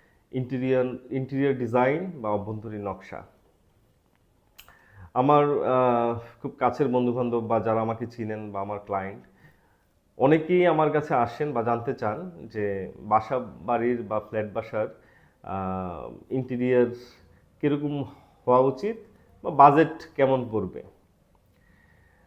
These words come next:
তো ইন্টেরিয়রের আসলে বাজেটটা এভাবে বলাটা খুবই মুশকিল, আম, এবং ইন্টেরিয়র নকশা কীরকম হবে সেটা আসলে নির্ভর করে,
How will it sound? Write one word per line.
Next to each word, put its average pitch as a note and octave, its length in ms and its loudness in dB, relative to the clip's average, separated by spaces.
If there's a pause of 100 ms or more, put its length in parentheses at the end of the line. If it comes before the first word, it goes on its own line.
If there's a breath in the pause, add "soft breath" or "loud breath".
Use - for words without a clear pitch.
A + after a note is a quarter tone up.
(160 soft breath)
তো A2 400 4
ইন্টেরিয়রের G3 720 4
আসলে F#3+ 300 0
বাজেটটা D#3+ 960 4
এভাবে C#3 340 -2
বলাটা C3 340 0
খুবই C#3+ 260 -6
মুশকিল, D3 540 -8 (520 soft breath)
আম, G2 680 -4 (520)
এবং A#2+ 580 0
ইন্টেরিয়র C3+ 440 -2
নকশা C3 540 2
কীরকম F3 380 2
হবে D3+ 360 0 (380 loud breath)
সেটা D#3+ 420 2
আসলে E3+ 360 0
নির্ভর D3 420 2
করে, D3+ 420 0